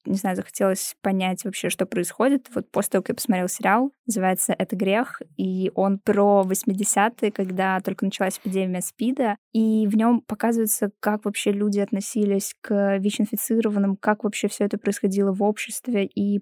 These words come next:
про взаимоотношения группы друзей в эпицентре всех этих событий.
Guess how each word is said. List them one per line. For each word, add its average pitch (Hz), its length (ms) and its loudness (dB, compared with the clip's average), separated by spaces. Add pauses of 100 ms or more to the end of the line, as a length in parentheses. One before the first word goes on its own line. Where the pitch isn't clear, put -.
(100)
про 208 320 0
взаимоотношения 202 1000 0
группы 214 420 2
друзей 208 720 2
в 190 580 -2
эпицентре 190 1040 0 (100)
всех - 440 -2
этих 185 220 -2
событий. 208 720 0